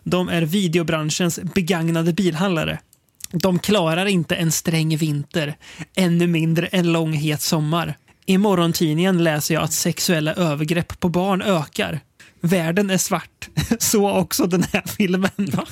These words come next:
Speaker 2: <laughs> Va? Va?
Speaker 1: Ja. Nästa offer. En ung vacker kvinna som klär av sig för att byta om.
Speaker 2: Vad?
Speaker 1: Vä-
Speaker 2: Jag, jag,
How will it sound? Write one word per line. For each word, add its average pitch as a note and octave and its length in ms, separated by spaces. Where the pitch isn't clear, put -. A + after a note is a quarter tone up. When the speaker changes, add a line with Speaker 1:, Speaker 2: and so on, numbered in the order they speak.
Speaker 2:
<laughs> - 0
Va? F3 100
Va? G#3 100
Speaker 1:
Ja. - 100
Nästa A3 420
offer. E3 380
En F#3 200
ung A#3 280
vacker F3 340
kvinna E3 580
som F3+ 220
klär F3+ 220
av D3 180
sig E3 240
för E3 140
att D#3+ 120
byta D#3+ 300
om. E3+ 220
Speaker 2:
Vad? G3 200
Speaker 1:
Vä- G3 280
Speaker 2:
Jag, F3 200
jag, E3+ 340